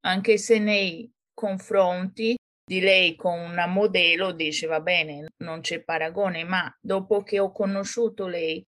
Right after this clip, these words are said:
tutta la sua differenza fisica, quello che era, non c'è più, c'è la bellezza di chi è lei.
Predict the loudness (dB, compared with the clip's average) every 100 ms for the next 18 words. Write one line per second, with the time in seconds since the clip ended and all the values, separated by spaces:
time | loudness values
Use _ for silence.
0 | _ -6 -2 2 4 4 4 6 4 4
1 | -6 -4 0 0 0 -2 -6 -4 -2 -2
2 | -2 -6 -10 _ -6 -2 0 0 0 -2
3 | -4 -4 -4 -4 -4 0 2 4 2 0
4 | -2 -2 -4 -8 -6 2 2 2 0 0
5 | 0 -6 _ -2 0 2 0 2 0 0
6 | -4 -4 -16 -10 -4 0 0 2 2 0